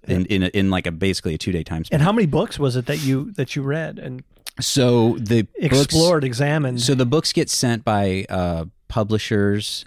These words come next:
Speaker 1: and to your home,
Speaker 2: Mm-hmm.
Speaker 1: and, and
Speaker 2: Yeah, I
Speaker 1: you
Speaker 2: remember
Speaker 1: get to read
Speaker 2: seeing
Speaker 1: them
Speaker 2: stacks
Speaker 1: there.
Speaker 2: of books at your house.
Speaker 1: And, uh, and then you can also bring books in, which I did that with a couple of books, and other people did as well, that maybe publishers don't send out. Maybe it's a
Speaker 2: Ah.
Speaker 1: smaller publishing company.
Speaker 2: Okay,
Speaker 1: They
Speaker 2: cool.
Speaker 1: can't, they, it's not, you know, on their radar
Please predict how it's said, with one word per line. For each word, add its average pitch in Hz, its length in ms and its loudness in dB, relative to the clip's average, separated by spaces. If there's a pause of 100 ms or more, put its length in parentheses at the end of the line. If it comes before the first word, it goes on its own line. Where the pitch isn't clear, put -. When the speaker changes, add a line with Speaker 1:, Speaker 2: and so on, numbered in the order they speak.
Speaker 1:
and 90 480 0
to - 160 -2
your 98 160 4
home, 98 440 2
Speaker 2:
Mm-hmm. 135 220 -6
Speaker 1:
and, 92 280 0
and 90 280 -2
Speaker 2:
Yeah, 175 80 0
I - 40 4
Speaker 1:
you - 20 4
Speaker 2:
remember 165 240 2
Speaker 1:
get 104 60 0
to 101 60 2
read 101 160 4
Speaker 2:
seeing 101 140 2
Speaker 1:
them - 40 4
Speaker 2:
stacks 101 240 4
Speaker 1:
there. 98 60 2
Speaker 2:
of 156 60 0
books 139 280 0
at 131 40 2
your 123 140 0
house. 127 380 -2
Speaker 1:
And, 101 320 4
uh, 90 340 2 (120)
and 92 500 0 (200)
then 113 360 2
you 113 80 4
can 120 160 2
also 104 480 0
bring 98 320 2
books 98 260 0
in, 95 300 2
which 87 160 -2
I 87 100 2
did 87 160 -2
that 82 160 0
with 87 120 -4
a 90 40 0
couple 85 300 -2
of 80 80 -6
books, 87 260 -4
and 85 80 0
other 82 160 0
people 85 280 -2
did 82 120 0
as 80 180 -4
well, 82 280 0
that 82 180 -2
maybe 82 220 -2
publishers 85 480 -4
don't 80 200 -6
send 82 200 -2
out. 80 180 -4
Maybe 76 200 -2
it's 135 120 0
a 92 40 0
Speaker 2:
Ah. - 20 -2
Speaker 1:
smaller 87 340 0
publishing 82 460 -2
company. 120 340 0
Speaker 2:
Okay, 85 160 2
Speaker 1:
They 82 120 0
Speaker 2:
cool. 143 280 2
Speaker 1:
can't, 87 240 -2
they, 92 60 -6
it's - 140 -6
not, 85 280 -2
you 85 140 -2
know, 82 100 -2
on 82 120 0
their 82 120 0
radar 82 460 -2